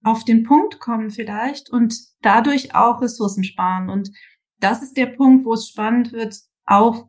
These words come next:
für mehrere Menschen. Also ich, es gibt auch Gruppenprogramme, die ich mache.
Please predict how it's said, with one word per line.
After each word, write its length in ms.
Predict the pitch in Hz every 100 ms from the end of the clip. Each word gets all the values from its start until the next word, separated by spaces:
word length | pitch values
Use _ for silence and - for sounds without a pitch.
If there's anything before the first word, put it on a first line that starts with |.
| _
für 220 | - 208
mehrere 640 | 190 190 196 226 285 277 277
Menschen. 540 | 254 269 294 294 269
Also 180 | 202 208
ich, 140 | 208
es 100 | -
gibt 240 | - 240 -
auch 220 | 214 208
Gruppenprogramme, 840 | 233 233 254 - 226 214 226 240 220
die 160 | 226
ich 120 | 220
mache. 380 | 226 220 226 214